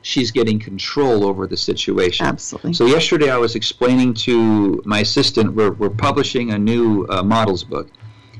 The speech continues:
Speaker 1: and I was explaining to her what I needed her to change. And she parroted it back. I don't think she knew what she was doing.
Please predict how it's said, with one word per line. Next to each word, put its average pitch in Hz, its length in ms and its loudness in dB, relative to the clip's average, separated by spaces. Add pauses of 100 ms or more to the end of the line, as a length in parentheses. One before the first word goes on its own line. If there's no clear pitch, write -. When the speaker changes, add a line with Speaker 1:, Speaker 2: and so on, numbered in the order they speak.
(180)
Speaker 1:
and 101 380 0
I 98 140 0
was 98 180 0
explaining 160 420 -2
to 123 100 0
her 117 140 2
what 110 180 0
I 107 100 2
needed 104 340 0
her 98 160 -4
to 90 140 -8
change. - 600 -8 (640)
And 113 100 -2
she 113 260 4 (180)
parroted 120 360 2
it 92 140 -4
back. 107 280 -4 (200)
I - 80 -8
don't 113 140 -4
think 113 140 -2
she 104 180 -2
knew 123 160 4
what 101 120 2
she 98 180 -2
was 90 180 -2
doing. 98 340 -2